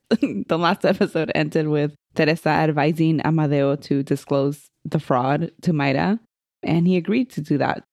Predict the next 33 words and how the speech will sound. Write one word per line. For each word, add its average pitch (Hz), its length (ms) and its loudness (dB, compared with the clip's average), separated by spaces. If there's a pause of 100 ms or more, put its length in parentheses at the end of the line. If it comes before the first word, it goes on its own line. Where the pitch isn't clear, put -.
(240)
But 180 100 0
then 196 120 2
we 202 100 2
leave 147 220 0
them, 143 300 0 (120)
and 151 360 0
we 147 120 0
see 160 260 -2
Ruben 147 460 0
and 143 400 0
Genoveva 151 720 0
meeting 147 360 0
with 156 220 -2
Fernando. 147 600 0 (360)
We 170 120 0
hadn't 151 260 -2
seen 156 120 0
him 151 140 2
in 143 80 0
a 139 60 0
while. 139 400 0 (220)
Did 180 120 -4
not 170 180 0
miss 147 200 -4
it. - 160 -6 (400)
<laughs> - 680 -2 (340)
Meeting 226 300 2
with 233 100 0
him 226 160 2
to 170 60 -6
try 202 180 2
to 185 100 4
rush 165 460 0